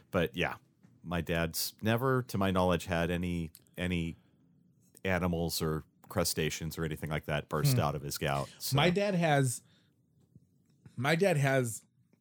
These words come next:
Speaker 2: <laughs> a, uh,
Speaker 1: You know, I like all the little tributaries this <laughs> conversation's taking, by the way.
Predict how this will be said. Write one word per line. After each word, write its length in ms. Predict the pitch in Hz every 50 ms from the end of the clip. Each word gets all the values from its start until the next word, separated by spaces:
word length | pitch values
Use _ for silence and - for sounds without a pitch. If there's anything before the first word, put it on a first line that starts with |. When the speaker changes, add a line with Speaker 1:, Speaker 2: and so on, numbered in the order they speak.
| _ _ _ _ _ _ - -
Speaker 2:
<laughs> 100 | - - - - - - - - - - - - - _ - 254 - _ _ 269 - - - - - - - - -
a, 300 | 127 135 131 127 123 120
uh, 280 | 113 107 104 95 90 87 90 95 - _ _ _ - - - 277 240 180
Speaker 1:
You 60 | 156 151
know, 80 | 139 -
I 140 | 135 160
like 260 | 165 143 143 147 - 143
all 100 | 120 104
the 60 | 107
little 220 | 107 107 98 92
tributaries 600 | - - - 104 98 95 92 - 95 90 90 85
this 140 | - 87 -
<laughs> 0 |
conversation's 840 | - - 113 101 104 101 - - - 139 143 - - 127 131 127 -
taking, 480 | - - - 113 127 127 - 131 120 90
by 160 | - - -
the 180 | - - 160 -
way. 160 | - - 165